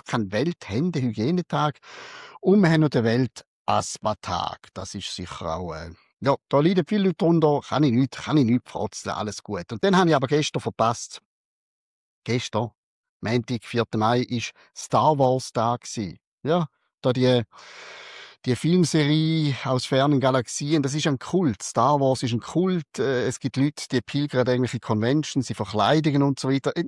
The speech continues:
ich hatte damit nie wirklich etwas können anfangen. Ich habe immer gesagt, «Look, wir haben genug Wahnsinn auf der Welt, wo wir können zeigen, wir müssen nicht nur irgendwelche Aliens suchen, wirklich nicht.» Aber es gibt ganz viele Fans und ich hätte es nicht dürfen verpassen, weil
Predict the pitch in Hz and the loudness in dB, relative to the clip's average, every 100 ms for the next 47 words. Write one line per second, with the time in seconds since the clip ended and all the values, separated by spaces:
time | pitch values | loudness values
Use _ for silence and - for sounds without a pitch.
0 | - 349 - 226 233 180 147 147 160 151 | -2 -2 0 0 2 0 2 2 2 2
1 | - 143 131 139 135 120 117 131 123 131 | 0 -4 -4 -4 -2 2 2 2 2 2
2 | 156 156 147 147 143 139 - 123 135 143 | 4 2 2 0 0 -2 -4 -2 0 -2
3 | - _ 123 147 123 120 135 135 120 120 | -8 _ 0 0 2 2 2 -2 -4 -6
4 | - 110 139 151 143 135 127 120 120 123 | -4 0 0 0 -2 0 -2 2 2 2
5 | 123 117 123 113 127 135 127 123 120 113 | 2 2 2 0 -2 -2 -2 -2 0 -2
6 | 117 107 - _ _ 131 165 180 - 156 | -2 -4 -8 _ _ 2 4 2 0 -2
7 | 123 139 131 123 135 - 117 139 165 - | 2 2 2 0 -2 -6 -2 0 0 0
8 | 139 170 196 185 - 202 202 202 196 180 | 0 2 0 0 -4 -2 0 0 -2 0
9 | 202 202 185 170 175 - 175 - 165 156 | 2 2 0 2 0 2 0 2 0 0
10 | 151 143 127 147 - 143 156 185 | -6 -2 0 -2 -2 0 2 2